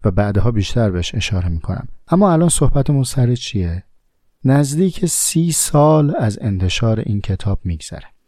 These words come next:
و آرتور شوپنهاور اقدام می‌کنه به انتشار بعضی از دیدگاه‌های فلسفی خودش در قالب چندین جستار. این جستارها الان تحت عنوان متعلقات و ملحقات ترجمه شده.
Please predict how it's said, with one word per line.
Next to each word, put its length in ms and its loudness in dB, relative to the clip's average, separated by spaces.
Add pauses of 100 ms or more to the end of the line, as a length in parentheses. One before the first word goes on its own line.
(420)
و 40 4
آرتور 380 6
شوپنهاور 800 2 (100)
اقدام 520 2
می‌کنه 440 0
به 160 -2
انتشار 720 0
بعضی 560 0
از 260 0
دیدگاه‌های 720 0
فلسفی 640 0
خودش 380 2
در 240 -2
قالب 360 0
چندین 580 -2
جستار. 600 -4 (720)
این 200 2
جستارها 720 0
الان 640 0
تحت 300 0
عنوان 440 0
متعلقات 800 0
و 60 0
ملحقات 800 -2
ترجمه 540 -2
شده. 340 -6